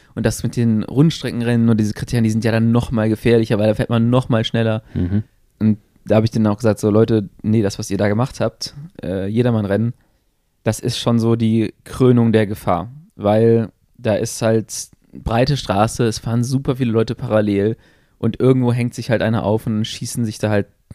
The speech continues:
Speaker 1: so viele Leute ab. Es ist viel, viel gefährlicher, als wenn du in einem, in einem Rundstreckenrennen durch die Kurven das Rennen lang machst, also dass du mehr Einerreihe fährst.
Speaker 2: Mhm.
Speaker 1: Das heißt, wenn dann mal jemand in der Kurve wegrutscht oder sowas,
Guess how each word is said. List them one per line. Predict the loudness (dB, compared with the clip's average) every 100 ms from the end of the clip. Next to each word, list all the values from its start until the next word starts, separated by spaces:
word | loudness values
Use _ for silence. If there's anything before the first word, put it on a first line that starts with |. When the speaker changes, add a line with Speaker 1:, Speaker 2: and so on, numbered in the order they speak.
| _ _ _ _
Speaker 1:
so | -12 -2 -2
viele | 0 0
Leute | 4 4 2 -4
ab. | -8 -10 -20 _ -6
Es | -4
ist | -6 -8
viel, | -6 -4
viel | -4
gefährlicher, | -6 -4 -4 -4 -4 -6 -6 _ _ _ _ _
als | -4 0
wenn | 2
du | 4 2 0 -2
in | -2
einem, | 0 0 -2
in | -2
einem | 0
Rundstreckenrennen | 0 0 -4 -8 -6 -4 -4 -6 -4
durch | -4 -4
die | -10
Kurven | -2 0 0 -2 -6
das | -6 -10 -10 -2
Rennen | 0 0 -2 -6
lang | -2 2 2 2
machst, | 0 -4 -10 -20 _ _ _ _ _ _ -2
also | 0
dass | 0 -2
du | -2 -4 -6 -6
mehr | 0 0 2
Einerreihe | 2 2 2 0
fährst. | 0 2 2 2 -2
Speaker 2:
Mhm. | -4
Speaker 1:
Das | -2
heißt, | 0 0
wenn | 2
dann | 2 4
mal | 4
jemand | 4 2
in |
der | 0
Kurve | 0 0 0
wegrutscht | -2 -2 -6
oder | -4
sowas, | -4 -2